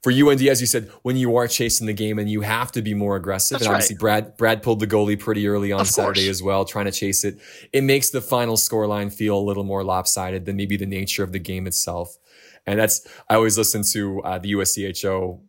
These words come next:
Speaker 1: Weekly Rewinds podcast with Jimmy Connolly and Ed Trefsker and those guys. And, you know, they obviously don't always, they can't, you can't watch every game. So
Speaker 2: No.
Speaker 1: you're basing it off of what the score looks like.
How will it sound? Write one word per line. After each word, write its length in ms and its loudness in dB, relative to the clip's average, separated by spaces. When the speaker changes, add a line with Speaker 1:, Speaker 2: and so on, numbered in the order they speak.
Speaker 1:
Weekly 280 -2
Rewinds 600 -2
podcast 600 -2
with 160 -12
Jimmy 200 -6
Connolly 400 -6
and 100 -8
Ed 100 -8
Trefsker 400 -4
and 100 -8
those 140 -6
guys. 240 -6
And, 180 -8
you 80 -2
know, 140 6
they 180 4
obviously 400 0
don't 200 2
always, 300 0
they 120 -6
can't, 240 -4
you 80 2
can't 320 0
watch 400 0
every 300 -2
game. 400 -2
So 120 0
Speaker 2:
No. 60 -2
Speaker 1:
you're 100 -2
basing 380 0
it 80 -2
off 260 -6
of 160 -6
what 280 -4
the 80 -6
score 320 0
looks 300 -2
like. 320 -6